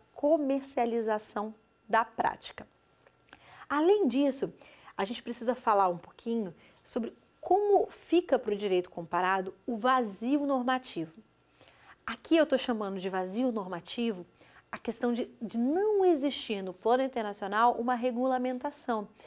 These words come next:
Além disso, no plano interno, vários países ainda não regulamentaram a questão da maternidade por substituição.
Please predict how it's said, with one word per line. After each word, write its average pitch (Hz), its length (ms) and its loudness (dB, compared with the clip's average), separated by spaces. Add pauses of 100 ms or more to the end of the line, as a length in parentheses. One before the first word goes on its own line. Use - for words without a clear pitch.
(440)
Além 320 480 4
disso, 302 300 0
no 254 80 -4
plano 277 240 0
interno, 269 400 0
vários 302 380 0
países 311 320 0
ainda 311 180 -2
não 311 280 -2
regulamentaram 294 920 -2
a 277 60 -4
questão 277 440 -4
da 269 80 0
maternidade 247 600 0
por 240 120 -8
substituição. 247 720 -4